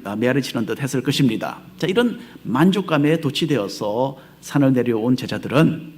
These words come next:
곧 자신들이, "아, 사역의 현장으로 돌아왔구나"라는 것을 실감하게 되었어요. 자, 그 산 아래는 이전과 조금 더 다름없이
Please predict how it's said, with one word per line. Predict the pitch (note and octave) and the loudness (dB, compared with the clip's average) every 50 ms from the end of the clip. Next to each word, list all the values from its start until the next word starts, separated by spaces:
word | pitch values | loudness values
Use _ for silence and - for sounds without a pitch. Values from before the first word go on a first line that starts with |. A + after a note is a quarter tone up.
| - - - | -20 -20 -20
곧 | - - F#2+ B2 C#3+ - | -10 -6 -4 -4 -4 -4
자신들이, | - E3 - - B2 - F#2 G#2+ B2 C#3 C3+ - - - - - - - - - - - - - - | -8 -8 -6 -6 -6 -6 -4 -2 0 0 0 -2 -4 -14 -20 -20 -20 -20 -20 -20 -20 -20 -20 -18 -12
"아, | - - - - - - - - - | -10 -8 -8 -8 -12 -14 -18 -18 -12
사역의 | - - C3+ A#2 - A#2+ G#2+ | -6 -2 -2 -2 -2 -2 -2
현장으로 | B2 A2+ G2+ G2 F#2+ G2 G2+ | -2 -2 -2 -4 -8 -8 -8
돌아왔구나"라는 | G2+ - A2 G2 F#2+ - - G2+ E2 - - - - - - - A2 G#2+ A2 G#2+ | -8 -8 -8 -8 -10 -10 -10 -10 -8 -10 -12 -14 -20 -20 -12 -10 -8 -6 -6 -6
것을 | F#2 F2+ - - D3+ G3+ G#3+ - - - - - - - | -6 -4 0 2 2 2 2 -2 -8 -16 -20 -20 -14 -8
실감하게 | - - F3+ D3+ E3+ D3 C3 A2 A2 B2 | -6 -4 2 4 4 4 4 4 2 2
되었어요. | D3 C3+ B2+ - C3+ G#2+ F#2 - - - - - - - - - - - - - | 2 2 2 0 -4 -6 -6 -10 -16 -18 -20 -20 -20 -20 -20 -20 -20 -14 -6 -4
자, | B2+ - | 0 4
그 | - G3 | 4 4
산 | F#3 A3+ A#3 A3+ | 6 6 6 6
아래는 | A3+ G#3 G#3 F#3+ G#3 B3 G#3+ C#3 - | 8 6 8 6 6 6 6 4 4
이전과 | D3 D3+ D3+ - - A#3+ | 4 4 4 6 4 4
조금 | - A#3+ A3+ B3+ | 4 4 6 6
더 | C4 B3+ | 8 8
다름없이 | - G3+ G3+ A3+ G#3 G3 D3 - - B3 C4 G#3+ C#3+ - - - - | 8 6 6 6 4 2 2 2 2 4 6 6 4 4 0 -8 -14